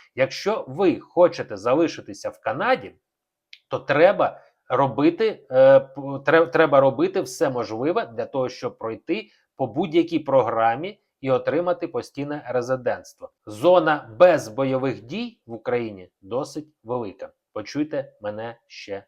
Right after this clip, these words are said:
раз. Друзі, я сподіваюсь, що ця інформація була важлива для вас. Тепер ви знаєте, що очікувати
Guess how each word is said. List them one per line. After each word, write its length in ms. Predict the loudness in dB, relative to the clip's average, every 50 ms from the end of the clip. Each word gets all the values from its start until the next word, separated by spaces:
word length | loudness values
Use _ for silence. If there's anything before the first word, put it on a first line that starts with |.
| _ _
раз. 420 | -10 -10 -10 -10 -12 -16 -20 _ _ _ _ _ _ _ _ -2
Друзі, 380 | 2 4 4 4 2 0 -8 -16 _ _ _ _ -4
я 240 | 0 2 2 2 2
сподіваюсь, 760 | -2 -6 -6 -4 -2 0 0 0 0 0 -2 -2 -6 -8 -12
що 260 | -20 -14 -12 -12 -12
ця 200 | -6 -4 -4 -4
інформація 800 | -2 -4 -8 -6 -2 -2 -2 -2 -2 -4 -4 -4 -6 -6 -8 -6
була 320 | -4 0 0 0 0 -2 -4
важлива 460 | -6 -6 -4 -6 -8 -8 -8 -8 -10
для 180 | -10 -10 -10 -10
вас. 320 | -10 -12 -14 -16 -20 _ _ _ _ _
Тепер 440 | -6 -4 0 2 2 2 2 -2 -2 0
ви 240 | 0 0 0 0 -4
знаєте, 640 | -12 -10 -6 -2 0 2 2 2 0 -2 -6 -14 -16
що 300 | -16 -10 -6 -6 -6 -6 -6
очікувати 880 | -10 -12 -8 -6 -6 -6 -6 -4 -4 -2 -2 -2 -4 -6 -6 -6 -8